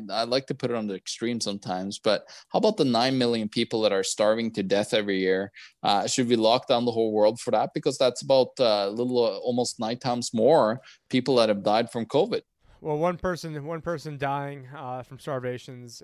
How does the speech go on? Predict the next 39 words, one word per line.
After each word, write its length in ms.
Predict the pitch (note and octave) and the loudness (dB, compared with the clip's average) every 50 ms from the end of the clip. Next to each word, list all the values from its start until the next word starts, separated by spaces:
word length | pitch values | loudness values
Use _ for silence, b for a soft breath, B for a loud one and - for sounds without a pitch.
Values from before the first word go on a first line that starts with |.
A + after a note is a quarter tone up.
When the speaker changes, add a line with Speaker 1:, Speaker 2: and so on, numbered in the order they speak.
| - | -18
Speaker 2:
a 500 | - B2+ A#2 A2+ A2+ A2+ A2 A2 A2+ B2 - | -14 -12 -10 -10 -10 -10 -12 -14 -18 -20 -18
tragedy. 720 | - - B2+ B2 B2 A#2+ A2+ A2+ A#2 A#2 A2+ A2+ A2 G#2 G2+ | -12 -10 -8 -8 -8 -10 -10 -12 -12 -12 -12 -12 -14 -16 -18
Nine 300 | A2+ A2+ A2+ A#2+ A#2+ A#2 | -18 -16 -14 -14 -12 -12
million 300 | A#2 A2+ A#2 A#2 A2 G#2 | -12 -12 -12 -12 -14 -14
is 80 | G#2 | -16
a 60 | G#2 | -18
statistic. 600 | G#2 - - G#2 - G#2+ G2+ - - F#2+ F#2+ _ | -20 -20 -20 -16 -14 -14 -14 -14 -16 -20 -20 _
So, 260 | - - G#2+ G#2 G2+ G2 | -18 -18 -16 -16 -16 -16
you 60 | G#2+ | -16
know, 80 | A2 A2 | -16 -14
what 120 | A2 A2+ | -14 -14
is 40 | A2 | -14
that? 140 | G#2 F#2+ _ | -14 -16 _
The 80 | - | -20
Stalin 420 | G2+ - - - A2+ A2+ A2+ A2+ A#2 | -20 -16 -12 -12 -10 -10 -10 -10 -12
quote, 380 | - - B2 A#2 A#2 A#2 - | -14 -12 -10 -10 -10 -10 -12
uh, 140 | A2 G#2+ G#2+ | -12 -12 -12
"One 200 | G#2 A2 A#2 A#2 | -12 -12 -14 -12
death 220 | A#2 A#2+ A2 - _ | -10 -12 -12 -12 _
is 60 | - | -20
a 40 | A2 | -20
tragedy, 460 | G#2 - - A2+ A2+ A2+ G#2+ A2 A2 | -16 -10 -8 -8 -8 -8 -10 -12 -12
a 40 | G#2+ | -12
million 260 | G#2 G#2+ A2 A2 G#2+ G#2+ | -10 -4 -4 -4 -4 -4
is 140 | G#2+ - | -12 -14
a 20 | G#2+ | -6
Speaker 1:
Yeah. 200 | G2+ A2 G2+ G2 | -2 -2 -2 -2
Speaker 2:
statistic." 400 | - A#2+ A2 - - A2+ G#2+ - | -4 -8 -16 -14 -16 -16 -16 -16
And 80 | A2 A2+ | -18 -20
then, 240 | G#2+ G#2+ G#2 G#2 G#2+ | -20 -20 -20 -20 -18
uh, 240 | G#2+ G#2 G2+ G2+ | -18 -18 -16 -16
later, 320 | G#2 A2+ A#2 A2 G#2+ G#2 G2+ | -16 -14 -14 -14 -14 -14 -16
Mar-, 300 | G#2 G#2+ A2+ A2+ G#2+ G#2+ - | -18 -18 -16 -16 -16 -16 -14
Marilyn 280 | C3+ A#2+ A2+ G#2+ G#2 G#2+ | -12 -10 -10 -8 -10 -10
Manson 320 | A#2 A#2+ A2 - - A#2+ | -12 -14 -16 -18 -18 -18
then 100 | A#2 A2+ | -20 -18
had 220 | G#2 A2+ A2 A2 | -16 -16 -16 -14
it 120 | A2+ A2 - | -16 -16 -20
in, 120 | A2+ A2+ | -20 -20